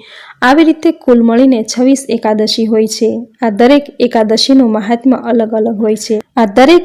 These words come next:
એકાદશીમાં જેઠ મહિનાના સુદ પક્ષમાં આવતી નિર્જળા એકાદશીને સૌથી શ્રેષ્ઠ અને કઠિન એકાદશી કહેવામાં આવી છે. આ કઠિન એકાદશી એ માટે કહેવામાં આવે છે કે આ દિવસે વ્રત રાખનારને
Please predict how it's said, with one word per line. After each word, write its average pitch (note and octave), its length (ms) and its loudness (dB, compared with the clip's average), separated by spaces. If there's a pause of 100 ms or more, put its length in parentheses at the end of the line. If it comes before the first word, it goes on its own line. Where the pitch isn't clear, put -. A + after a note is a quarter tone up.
એકાદશીમાં A#3 840 2 (320)
જેઠ D4+ 340 2
મહિનાના A#3 520 2
સુદ C4+ 360 0
પક્ષમાં A#3 500 -2
આવતી A3 380 0
નિર્જળા B3+ 600 2
એકાદશીને A3 680 0
સૌથી A3 520 -4
શ્રેષ્ઠ C#4 460 0 (140)
અને A3+ 200 0
કઠિન A#3 440 2 (120)
એકાદશી A3 520 -4
કહેવામાં G#3+ 540 -4
આવી G#3+ 160 -6
છે. G#3+ 240 -6 (800)
આ A#3+ 100 4
કઠિન C4+ 460 2
એકાદશી A#3 600 0 (120)
એ A#3 100 0
માટે G#3+ 260 -4
કહેવામાં A3+ 500 -2
આવે B3+ 180 4
છે D4 200 2 (560)
કે C4+ 120 4
આ B3 200 2
દિવસે D4+ 420 4
વ્રત B3 360 2
રાખનારને A#3+ 680 2